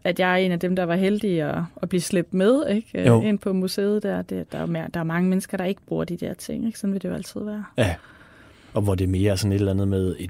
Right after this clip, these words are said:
Speaker 2: brand omkring byen eller
Speaker 1: Ja,
Speaker 2: sådan noget.
Speaker 1: ja.
Speaker 2: Ja.
Speaker 1: Jo.
Speaker 2: Men fra du så sidder og maler,
Speaker 1: Mm.
Speaker 2: altså, du troede, du skulle være kunstmaler?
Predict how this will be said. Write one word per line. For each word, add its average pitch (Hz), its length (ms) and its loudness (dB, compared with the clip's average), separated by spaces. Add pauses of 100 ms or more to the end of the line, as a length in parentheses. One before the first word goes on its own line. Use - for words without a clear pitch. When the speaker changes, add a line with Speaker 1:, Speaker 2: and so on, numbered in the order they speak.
Speaker 2:
brand 95 440 -2
omkring 87 440 -6
byen 82 300 -4
eller 190 160 0
Speaker 1:
Ja, 180 60 4
Speaker 2:
sådan 175 200 2
noget. 156 100 -6
Speaker 1:
ja. - 280 -8
Speaker 2:
Ja. 190 60 -2
Speaker 1:
Jo. 180 60 -2 (400)
Speaker 2:
Men 117 220 4
fra 123 180 -2
du 123 120 2
så 135 140 4
sidder 143 520 -2
og 104 160 -2
maler, 117 500 -4 (140)
Speaker 1:
Mm. 202 420 0 (340)
Speaker 2:
altså, 117 280 0 (520)
du 110 120 2 (300)
troede, 147 300 4
du 147 80 2
skulle 110 260 -2
være 95 160 -2 (140)
kunstmaler? 135 480 -4